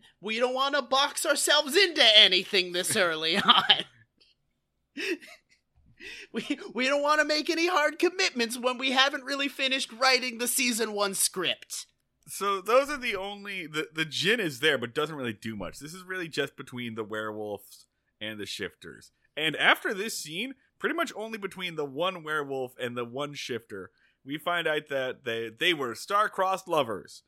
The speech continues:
Speaker 1: Yeah.
Speaker 2: Uh, and they were going to end the feud, or they're gonna run off together. Uh, but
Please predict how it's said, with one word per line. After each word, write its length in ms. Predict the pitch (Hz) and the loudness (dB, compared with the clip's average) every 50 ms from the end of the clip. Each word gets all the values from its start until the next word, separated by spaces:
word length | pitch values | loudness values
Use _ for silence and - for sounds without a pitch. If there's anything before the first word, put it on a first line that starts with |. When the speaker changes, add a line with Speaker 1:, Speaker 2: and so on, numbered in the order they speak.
| _ _ _ _ _ | _ _ _ _ _
Speaker 1:
Yeah. 320 | 170 175 165 147 120 107 104 | -6 -4 -2 -2 -2 -2 -4
Speaker 2:
Uh, 60 | 101 | -4
and 140 | 104 110 123 | -6 -4 -4
they 100 | 147 165 | -4 -2
were 100 | 160 160 | -4 -4
going 240 | 143 156 151 143 131 | -6 -6 -6 -4 -4
to 180 | 131 - - - | -6 -6 -4 -4
end 240 | 165 180 190 190 190 185 | -4 -4 -4 -6 -8 -10
the 100 | 196 180 | -10 -10
feud, 400 | - - - 190 170 156 147 131 | -10 -12 -10 -8 -6 -6 -4 -4
or 100 | 127 123 | -4 -4
they're 160 | 120 131 139 147 | -4 -4 -4 -6
gonna 140 | 156 151 | -6 -8
run 240 | 147 147 160 170 165 | -8 -8 -8 -6 -4
off 300 | 160 160 160 156 - _ | -4 -4 -4 -6 -8 _
together. 540 | - 165 156 143 131 120 110 107 98 95 - _ _ _ _ _ _ - | -20 -10 -6 -6 -4 -4 -4 -4 -6 -6 -10 _ _ _ _ _ _ -10
Uh, 440 | 110 104 104 101 98 95 92 90 82 90 _ | -8 -6 -6 -6 -6 -8 -10 -12 -12 -14 _
but 300 | - 107 104 98 95 - | -6 -6 -4 -4 -6 -8